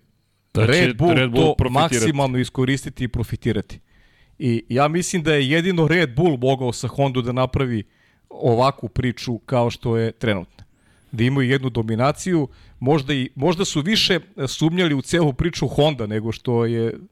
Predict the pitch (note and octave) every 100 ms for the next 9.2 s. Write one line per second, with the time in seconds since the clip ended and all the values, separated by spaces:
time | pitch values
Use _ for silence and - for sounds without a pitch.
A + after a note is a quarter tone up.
0 | _ _ C#3 B2 C#3 - C#3 B2+ B2 C3
1 | A#2 A2+ A2 A#2 G2+ C3 C#3+ C3 C3 -
2 | C3+ D3 D3 G#2+ A2+ G#2 F#2 - - -
3 | - _ - A#2 - C#3 C3 D3 G#2+ -
4 | C3 - B2+ - B2+ - D3 B2 A2+ -
5 | B2+ B2 B2+ B2 - B2 C#3+ D3 D#3 -
6 | - - - _ - B2+ E3+ C#3+ C#3 B2+
7 | D3+ C#3 - C3+ - C3 C3+ - B2+ -
8 | B2+ - B2+ C3 C3 B2+ A2+ - B2+ B2
9 | A2+ F#2